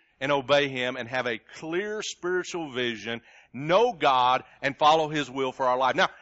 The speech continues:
I would venture a guess that most in this room want the latter, or you wouldn't be here in the first place, right? We want to know Christ. We want to know God. We want a relationship with God. And not only that, but we want to know him in such a way that we know his will for our life moment by moment. So let's get to the meat of where we go from here.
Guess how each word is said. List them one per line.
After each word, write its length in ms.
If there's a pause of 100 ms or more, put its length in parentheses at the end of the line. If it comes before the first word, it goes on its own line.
I 140
would 140
venture 300
a 40
guess 280
that 140
most 360
in 100
this 220
room 260
want 240
the 80
latter, 420 (120)
or 100
you 140
wouldn't 180
be 140
here 160
in 80
the 80
first 320
place, 280
right? 160 (220)
We 140
want 180
to 60
know 260
Christ. 500
We 120
want 160
to 60
know 200
God. 340
We 120
want 180
a 20
relationship 840
with 160
God. 300 (760)
And 80
not 140
only 140
that, 200
but 140
we 100
want 220
to 80
know 240
him 160
in 80
such 260
a 20
way 140
that 140
we 80
know 240
his 120
will 200
for 120
our 160
life 300
moment 300
by 80
moment. 280
So 100
let's 180
get 180
to 60
the 100
meat 320
of 100
where 160
we 140
go 220
from 200
here. 280